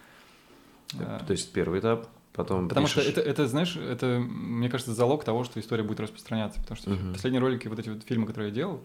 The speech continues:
Speaker 2: они хорошо разошлись. Э, киберспорт, который вышел на канале Игромания, там, насколько я понимаю, самый, у них залайканный ролик на этом канале, они, и очень много репостов у него, и там в В К, и везде.
Speaker 1: Ролик офигенный.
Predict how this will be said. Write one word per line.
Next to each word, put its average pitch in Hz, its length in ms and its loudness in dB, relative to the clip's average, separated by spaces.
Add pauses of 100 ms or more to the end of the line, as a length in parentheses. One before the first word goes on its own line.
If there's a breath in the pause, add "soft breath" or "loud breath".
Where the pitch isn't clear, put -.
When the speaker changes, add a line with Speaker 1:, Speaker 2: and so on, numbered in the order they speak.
(400 loud breath)
Speaker 2:
они 113 160 0
хорошо 123 260 -2
разошлись. 113 600 -2
Э, 107 760 -6 (760)
киберспорт, 139 440 -2
который 117 240 -2
вышел 113 220 -2
на 104 80 -4
канале 104 320 -2
Игромания, 101 600 -2
там, 113 220 -6 (120)
насколько 117 360 -8
я - 20 -4
понимаю, 113 240 0
самый, 110 320 -4
у 110 160 -4
них 110 220 -6 (320 loud breath)
залайканный 113 480 2
ролик 104 320 0
на 113 260 -8
этом 110 160 -8
канале, 127 380 -2
они, 107 360 -2 (360 loud breath)
и 131 40 2
очень 123 200 0
много 107 480 0
репостов 135 480 -4
у 113 60 -4
него, 104 240 -2
и 101 120 -6
там 104 300 -12
в 101 60 -10 (100)
В - 20 -6
К, 127 240 -6
и 107 100 -6
везде. 101 140 -6
Speaker 1:
Ролик 92 340 2
офигенный. 87 480 -4